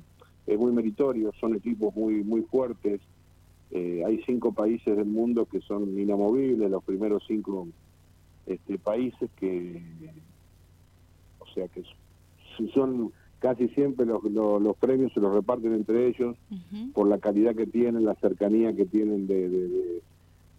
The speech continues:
Speaker 1: para trabajar y todo. Ustedes calculen que estamos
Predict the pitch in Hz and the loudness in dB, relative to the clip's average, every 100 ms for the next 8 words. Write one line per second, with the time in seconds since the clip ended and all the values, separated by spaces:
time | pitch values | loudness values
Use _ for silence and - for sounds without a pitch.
0 | - 98 95 95 95 101 - 120 117 101 | -8 -4 -4 -4 -2 -2 -2 -4 -4 -4
1 | 120 117 101 - 107 101 98 117 107 98 | 0 2 0 0 -2 0 -2 0 0 -2
2 | 220 214 214 | -2 -2 -4